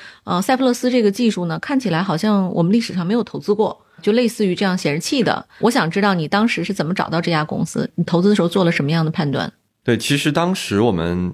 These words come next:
Speaker 2: 去看赛普勒斯这个投资哈，第一个方面其实去看，首先刚才提到microL E D，我们相信是未来的趋势。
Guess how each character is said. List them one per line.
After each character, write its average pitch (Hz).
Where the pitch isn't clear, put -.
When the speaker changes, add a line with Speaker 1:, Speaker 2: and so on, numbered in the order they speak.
Speaker 2:
去 -
看 107
赛 -
普 107
勒 101
斯 107
这 107
个 104
投 90
资 104
哈， 101
第 113
一 117
个 117
方 117
面 110
其 -
实 95
去 101
看， 98
首 -
先 98
刚 101
才 107
提 -
到 90
microL 95
E 95
D， 95
我 76
们 78
相 95
信 98
是 90
未 90
来 82
的 85
趋 90
势。 -